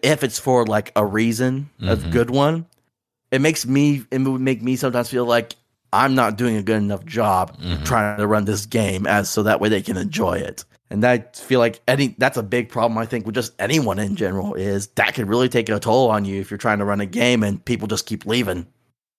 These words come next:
Speaker 2: It can definitely be a blow to the ego, uh, for sure, and kind of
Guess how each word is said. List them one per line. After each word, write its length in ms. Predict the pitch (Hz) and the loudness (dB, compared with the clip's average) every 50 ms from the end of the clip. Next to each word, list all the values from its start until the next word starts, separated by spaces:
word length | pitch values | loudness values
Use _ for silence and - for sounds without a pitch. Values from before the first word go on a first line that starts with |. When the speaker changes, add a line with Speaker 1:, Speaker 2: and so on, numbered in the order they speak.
| _ _ _ _ | _ _ _ _
Speaker 2:
It 140 | - 131 123 | 0 2 2
can 100 | - 120 | 2 2
definitely 300 | 107 113 104 107 101 90 | 2 2 2 2 2 2
be 120 | 80 82 80 | 4 2 2
a 60 | 76 | 2
blow 240 | 73 82 76 78 76 | 2 0 0 0 0
to 80 | 76 | -2
the 100 | 78 80 62 | -2 -4 -2
ego, 580 | 57 78 78 78 78 78 78 76 76 76 - - | -2 -2 0 0 2 2 2 2 0 -2 -4 -4
uh, 220 | 76 78 76 73 | -2 0 0 0
for 160 | 71 - 80 76 | 0 -2 -2 -2
sure, 460 | - - - 82 80 76 76 78 82 | -2 -2 0 0 2 2 2 2 2
and 320 | 67 58 73 76 71 69 | 2 2 0 0 -2 -2
kind 180 | - 76 73 76 | -2 -2 -2 -2
of 80 | 73 | -4